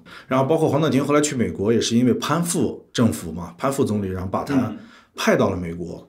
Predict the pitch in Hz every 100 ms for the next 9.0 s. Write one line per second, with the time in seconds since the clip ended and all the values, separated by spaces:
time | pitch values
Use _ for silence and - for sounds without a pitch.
0 | _ _ _ 113 95 147 175 - 151 -
1 | 95 90 117 151 151 147 127 113 101 87
2 | 131 151 - - - 82 - 120 107 123
3 | 110 117 113 113 - 123 120 123 113 113
4 | 113 120 120 107 - 120 127 117 90 78
5 | 87 85 - _ - 143 139 220 101 101
6 | 110 - - 175 101 170 220 143 90 78
7 | - - _ - 170 170 214 226 - 98
8 | 92 101 110 147 117 - 113 135 104 85